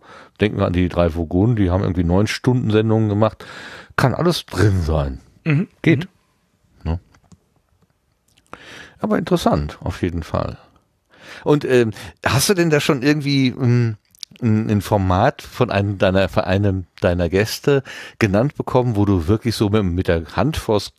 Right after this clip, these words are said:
Speaker 1: vor die Stirn geschlagen hast und sagst, ja, ja, das ist doch irgendwie das, das ist das, äh, beste satt geschnitten Brot? Äh, oder ist es eher so, dass du denkst, hm, ja, hab ich auch schon mal drüber nachgedacht, ja, die Idee kenn ich schon, aber,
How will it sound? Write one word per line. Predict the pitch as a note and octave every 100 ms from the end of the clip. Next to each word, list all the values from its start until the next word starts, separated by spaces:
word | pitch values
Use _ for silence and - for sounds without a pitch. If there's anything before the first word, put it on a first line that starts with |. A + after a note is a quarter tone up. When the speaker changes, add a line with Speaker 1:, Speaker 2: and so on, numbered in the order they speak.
| _ _
Speaker 1:
vor | G2+
die | F2
Stirn | F2 - A2 D#3
geschlagen | C#3 B2+ A#2+ B2
hast | A2 A#2+
und |
sagst, | G2+ G2 - - -
ja, | A#2+ A2+ - F3+ G#3+ G#3 D#3 - - -
ja, | C#3+ - A#3 B3 C4 A#3+ G#3+
das | C3 -
ist | G3+ -
doch | F3 C#3
irgendwie | D#3+ E3 C#3+ D#3
das, | D3 B2+ - -
das | - C3
ist | - C#3 -
das, | D#3+ - - - - -
äh, | - A2+ - - -
beste | D#3+ - D#3+
satt | C#3+ -
geschnitten | A#2+ C#3 B2+
Brot? | A#2 F#2 E3 B3+ - - - - -
Äh, | A#2+ A#2+
oder | A#2 C#2 C2 - B1+ - - - - C#3+ C3+ C3 A#2 - C3+ C3+
ist | G#2+ C#3+
es | C3
eher | C#3 C#3+
so, | C3
dass | B2+ C3
du | C3
denkst, | C3 B2
hm, | E3+ G#3+
ja, | B2+ A#2 C#3+
hab | C3+
ich | -
auch | A2+
schon | - D3
mal | E3
drüber | B2+ A#2
nachgedacht, | A2 A2+ - A2+ G#2
ja, | F2+ G2 C#3+
die | C3+ A2
Idee | A2 G#2+
kenn | - D#3
ich | F3+
schon, | - D3 D3
aber, | A2 A2 A2